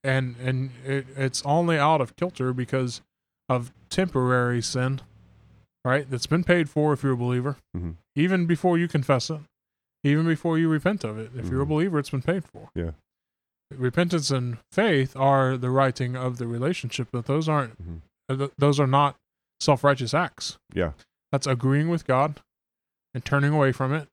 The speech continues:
Speaker 2: Mm-hmm.
Speaker 1: back to right worship.
Speaker 2: Yeah.
Speaker 1: So I, I, I see that all over the place. Um, the danger that I was going after more yesterday was the distracting component.
Speaker 2: Yeah.
Speaker 1: Um, I, that,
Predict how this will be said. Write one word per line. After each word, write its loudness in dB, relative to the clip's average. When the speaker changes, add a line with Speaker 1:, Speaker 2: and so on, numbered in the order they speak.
Speaker 2:
Mm-hmm. -10
Speaker 1:
back -2
to -2
right 0
worship. -6
Speaker 2:
Yeah. -6
Speaker 1:
So 0
I, -6
I, 0
I 4
see 2
that 4
all 0
over 0
the -8
place. -6
Um, -6
the 0
danger 4
that 4
I 6
was 2
going 0
after -2
more -4
yesterday 0
was -2
the -8
distracting 0
component. -10
Speaker 2:
Yeah. -2
Speaker 1:
Um, -10
I, -12
that, 2